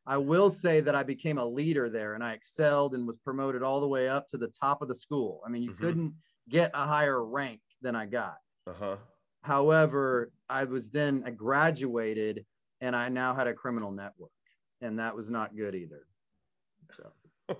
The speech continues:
Speaker 2: my God.
Speaker 1: Yeah.
Speaker 2: Okay, so then what's, what happens next?
Speaker 1: Yeah,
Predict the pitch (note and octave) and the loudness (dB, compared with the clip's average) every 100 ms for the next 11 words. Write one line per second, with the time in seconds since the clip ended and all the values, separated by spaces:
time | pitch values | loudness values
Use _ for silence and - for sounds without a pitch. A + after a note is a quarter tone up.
0 | - - _ - - - _ - _ _ | -10 -20 _ -20 -20 -20 _ -20 _ _
1 | _ - G#2+ A2 C3 A2 A#2+ G2 - D3+ | _ -18 -12 2 4 6 4 4 2 6
2 | C3 A2 C3 C3+ G#2+ - - - A#2+ - | 6 6 6 6 2 -6 -14 -2 -2 -2
3 | - B2+ B2+ B2 G#2+ F2+ G#2 F#2 E2 - | -2 2 4 2 -2 -6 -2 -2 -2 -10
4 | - - A#2+ A#2 | -10 -4 0 0